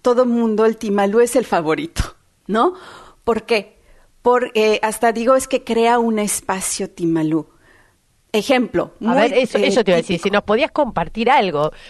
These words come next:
Speaker 2: o algo que
Speaker 1: Ejemplo,
Speaker 2: podamos
Speaker 1: varios
Speaker 2: vi-,
Speaker 1: ejemplos.
Speaker 2: a ver.
Speaker 1: <laughs> El, eh, un clásico que yo tengo que me funciona a mí muy bien es el, el, en los viajes, siempre que paso por aduana,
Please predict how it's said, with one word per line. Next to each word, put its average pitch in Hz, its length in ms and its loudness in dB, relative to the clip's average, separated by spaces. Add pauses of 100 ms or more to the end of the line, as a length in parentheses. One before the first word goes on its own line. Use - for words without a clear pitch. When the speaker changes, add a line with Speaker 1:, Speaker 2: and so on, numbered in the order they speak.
Speaker 2:
o - 80 -4
algo 220 160 2
que 226 60 2
Speaker 1:
Ejemplo, 240 300 2
Speaker 2:
podamos 208 260 4
Speaker 1:
varios 285 220 2
Speaker 2:
vi-, 269 60 4
Speaker 1:
ejemplos. 175 400 -4
Speaker 2:
a 185 100 0
ver. 147 260 -2 (320)
Speaker 1:
<laughs> 254 600 0 (840)
El, 247 440 2 (260)
eh, 220 320 0 (240)
un 330 280 4
clásico 294 640 0
que 208 120 -2
yo 240 160 0
tengo 233 400 0
que 196 100 -2
me 185 140 -4
funciona 208 500 -2
a - 20 0
mí 208 160 -4
muy 208 240 -2
bien 208 340 -2
es 208 260 -4 (320)
el, 180 420 0
el, 165 380 -2
en 185 140 0
los 175 160 -2
viajes, 247 600 -2 (240)
siempre 233 600 0
que - 180 -4
paso 208 400 -4
por 190 140 -2
aduana, 208 480 0